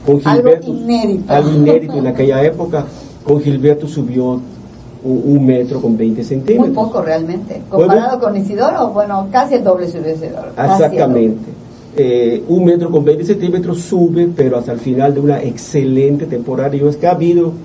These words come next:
Speaker 1: en algunos años,
Speaker 2: Ujú.
Speaker 1: y eso sube, pero asombró que con Gilberto solamente dos días, un día, subió uno veinte. Luego vino Isidoro y subió dos metros. Bueno, pues llegó el año dos mil veinte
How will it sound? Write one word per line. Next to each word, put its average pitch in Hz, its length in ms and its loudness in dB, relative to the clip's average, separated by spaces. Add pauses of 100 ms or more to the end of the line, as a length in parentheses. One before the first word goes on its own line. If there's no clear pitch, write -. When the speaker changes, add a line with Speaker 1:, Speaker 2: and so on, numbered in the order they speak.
(320)
Speaker 1:
en 127 100 -4
algunos 143 460 -2
años, 147 320 -2
Speaker 2:
Ujú. - 580 -8
Speaker 1:
y 143 140 4
eso 139 160 0
sube, 165 180 0
pero 147 180 2 (300)
asombró 135 440 2
que 156 100 0
con 131 160 -4
Gilberto 139 540 0
solamente 135 560 -2 (360)
dos 143 240 2
días, 151 280 -2 (300)
un 135 160 -4
día, 139 260 -4 (260)
subió 131 280 2
uno 117 300 0
veinte. 214 340 0 (360)
Luego 123 220 2
vino 127 200 -2
Isidoro 170 460 -2
y - 40 -4
subió 123 300 -6
dos 123 220 -6
metros. 196 440 0 (880)
Bueno, 123 280 2
pues 135 120 -2
llegó 131 200 2
el 151 60 2
año 147 120 2
dos 127 220 -2
mil 156 160 0
veinte 151 480 0